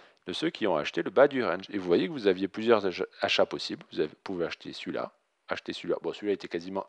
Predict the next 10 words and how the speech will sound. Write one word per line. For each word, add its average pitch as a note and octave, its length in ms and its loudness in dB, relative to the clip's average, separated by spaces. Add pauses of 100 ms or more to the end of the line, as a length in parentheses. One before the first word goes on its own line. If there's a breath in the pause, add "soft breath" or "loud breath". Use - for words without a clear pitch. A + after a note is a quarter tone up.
(140)
inachetable F#2+ 420 -2
parce - 160 -14
que E2 80 -12
la D#2 80 -6
bougie E2+ 400 -14
est C#2+ 220 -10 (340 loud breath)
allée F2+ 140 0
directement F#2+ 580 0
au F2+ 40 -8
truc. - 280 -14